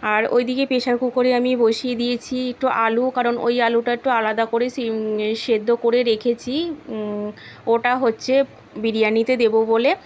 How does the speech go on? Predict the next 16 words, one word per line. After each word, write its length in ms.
তো 60
একটু 320
নরম 340
না 160
হলে 260
পরে 220
তো 120
দেয়া 240
যাবে 220
না, 140
সেই 160
কারণে 240
একটা 300
সিটি 280
দিয়ে 200
নিয়েছি। 460